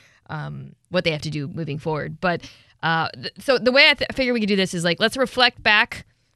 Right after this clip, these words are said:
on the divisional round and then talk about the two winners, and in both cases, they're rematches, which, do you like rematches? I feel like rematches are the best because, well, maybe it's just because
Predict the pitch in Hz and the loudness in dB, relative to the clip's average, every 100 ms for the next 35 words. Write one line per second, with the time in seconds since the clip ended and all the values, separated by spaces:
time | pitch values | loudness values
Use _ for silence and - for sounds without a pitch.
0 | _ - 214 214 220 208 202 220 214 196 | _ 4 4 4 2 2 2 2 2 4
1 | 185 185 185 - 180 180 185 180 180 180 | 4 4 2 0 0 2 4 4 2 0
2 | - _ _ _ - 196 185 196 180 175 | -4 _ _ _ 0 2 4 4 4 4
3 | - - 170 175 180 220 185 175 170 185 | 2 -4 -2 -2 2 2 4 2 2 0
4 | 175 165 160 165 160 170 160 165 180 165 | -2 -2 -2 -2 -4 -4 -2 -2 -2 -2
5 | 190 175 185 170 160 147 180 175 147 - | -2 0 0 0 -2 -4 -6 -6 -6 -6
6 | - - _ - 508 427 415 392 359 349 | -8 -12 _ 0 2 4 2 0 -2 -4
7 | 320 330 466 427 254 302 254 240 208 190 | 0 2 4 2 4 4 4 4 2 4
8 | 175 175 160 - 175 180 180 170 196 220 | 4 2 0 -2 -2 0 0 0 2 2
9 | 220 185 - 175 170 160 | 0 -4 -6 -2 -2 -2